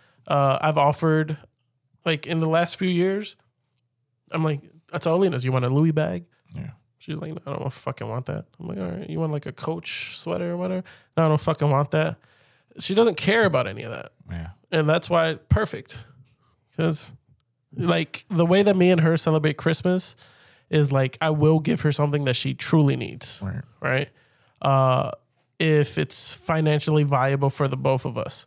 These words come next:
Speaker 1: And that's not the reality for so many fucking households.
Speaker 2: No.
Speaker 1: For people out there to be spending fifty percent of their income is insane. You're crazy.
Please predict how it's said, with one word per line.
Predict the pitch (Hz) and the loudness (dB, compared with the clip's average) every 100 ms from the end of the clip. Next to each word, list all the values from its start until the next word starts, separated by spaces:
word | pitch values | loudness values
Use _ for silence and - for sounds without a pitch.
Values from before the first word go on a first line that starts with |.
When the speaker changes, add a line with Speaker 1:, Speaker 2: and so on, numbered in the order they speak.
| _ _ _ _ _ | _ _ _ _ _
Speaker 1:
And | - 196 | 0 4
that's | 190 196 | 4 4
not | 208 190 | 2 4
the | |
reality | 165 170 196 196 151 | 4 6 6 4 2
for | 139 | 2
so | 127 160 | 2 2
many | 160 156 | 2 2
fucking | - 147 143 | 0 -2 0
households. | 160 185 - 135 - - 175 | 2 2 0 -4 -4 -6 -6
Speaker 2:
No. | 95 | -4
Speaker 1:
For | 101 196 | 2 4
people | 185 233 233 277 269 | 4 2 4 4 4
out | 190 240 233 | 4 2 2
there | 226 226 | 2 2
to | 196 | -2
be | 175 | -2
spending | - - 175 190 202 | 0 2 2 2 0
fifty | - - 180 - 202 | 0 2 2 0 0
percent | 175 - 175 | 0 2 0
of | 170 | 0
their | 139 | -2
income | 160 160 - 180 190 214 _ _ _ | 0 0 2 2 2 0 _ _ _
is | 175 165 | 2 2
insane. | 165 151 147 - - 190 190 196 196 180 147 127 131 139 _ _ _ _ _ _ _ _ _ | 2 -2 -2 -2 0 0 2 2 0 0 -4 -6 -10 -10 _ _ _ _ _ _ _ _ _
You're | 175 185 | 0 2
crazy. | - - 214 208 226 131 - | 2 4 4 4 0 -2 -6